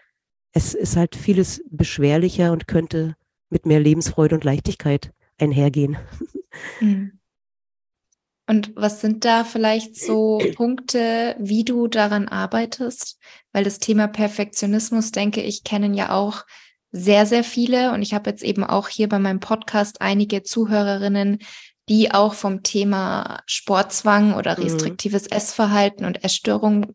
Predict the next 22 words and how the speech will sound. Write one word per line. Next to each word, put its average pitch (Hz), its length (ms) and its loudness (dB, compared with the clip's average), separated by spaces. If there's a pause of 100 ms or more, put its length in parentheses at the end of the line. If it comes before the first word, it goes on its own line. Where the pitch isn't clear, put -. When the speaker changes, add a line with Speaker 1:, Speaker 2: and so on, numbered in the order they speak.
Speaker 2:
ähm, 208 420 2 (340)
betroffen 220 520 2
sind. 226 260 4
Und 202 200 -2
auch 190 220 -4
da 185 280 2
ist - 160 -2
ja 220 140 2
oftmals 196 520 0
der 185 120 0
Perfektionismus 202 1080 -2
so 214 80 0
ein 190 160 0
Thema. 226 560 2 (480)
Hast 208 240 -2
du 202 60 2
da 196 220 4
vielleicht 208 460 2
so 196 100 -4
ein 190 60 -2
paar 208 260 -2
Tipps, - 540 -2